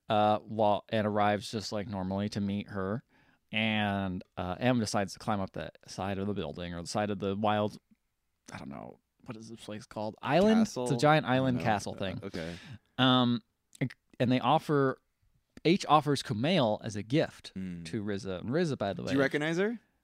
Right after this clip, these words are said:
Speaker 1: Um, I mean, I recognize her from, oh, what was she in?
Speaker 2: She was in Dune.
Speaker 1: Yeah, she was the Dune lady.
Speaker 2: She was
Speaker 1: She was
Speaker 2: the mom
Speaker 1: also
Speaker 2: in Dune.
Speaker 1: in
Speaker 2: Oh, I don't know if <laughs> she's anything else.
Speaker 1: uh,
Speaker 2: Probably.
Speaker 1: she was in, like, a lot of, like, the Mission Impossible movies for some reason.
Speaker 2: Oh, I never saw those.
Speaker 1: Oh, really?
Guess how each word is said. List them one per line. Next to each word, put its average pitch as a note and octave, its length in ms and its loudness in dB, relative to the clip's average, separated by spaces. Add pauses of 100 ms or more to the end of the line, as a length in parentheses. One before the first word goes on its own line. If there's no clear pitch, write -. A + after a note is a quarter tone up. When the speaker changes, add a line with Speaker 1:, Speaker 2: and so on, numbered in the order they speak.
(140)
Speaker 1:
Um, C3+ 520 4
I D3 80 2
mean, F#3+ 180 4
I G3+ 100 6
recognize B3+ 500 2
her A#3 80 2
from, F3+ 840 2
oh, C3 220 -8
what C#3 120 -6
was - 60 -14
she B2+ 220 -2
in? G#2 160 2
Speaker 2:
She B2+ 60 2
was C3 100 2
in B2 100 0
Dune. A#2+ 480 2 (200)
Speaker 1:
Yeah, A2+ 160 0
she - 100 -4
was D#3 120 -4
the C#3+ 60 -2
Dune C3 300 0
lady. G#2 280 -2
Speaker 2:
She G#2 40 -2
was A2+ 80 -2
Speaker 1:
She B2 60 -2
was A#2 80 0
Speaker 2:
the G#2 60 2
mom C3 140 4
Speaker 1:
also D#3+ 260 2
Speaker 2:
in B2+ 140 0
Dune. B2 140 2
Speaker 1:
in A#2 600 2
Speaker 2:
Oh, E2+ 80 -4
I F2 40 -4
don't D#2+ 180 -8
know E2 120 -10
if - 140 -16
<laughs> - 20 -18
she's - 260 -6
anything F2+ 240 -4
else. F2+ 220 -12
Speaker 1:
uh, - 40 -20
Speaker 2:
Probably. G#2+ 440 0
Speaker 1:
she - 100 -6
was E3+ 80 -2
in, A3 80 2
like, A3 160 0
a D3+ 40 0
lot C3 200 4
of, A#2 120 0
like, A#2 140 0
the A#2+ 80 -2
Mission A#2 220 0
Impossible G2+ 480 -2
movies F#2+ 180 -8
for G2+ 80 -8
some F#2 220 -6
reason. F#2 240 -8
Speaker 2:
Oh, F2 100 2
I D2+ 120 -2
never C2 140 -10
saw C2 180 -12
those. D#2 380 -12
Speaker 1:
Oh, F#2+ 100 -6
really? D#3+ 260 -2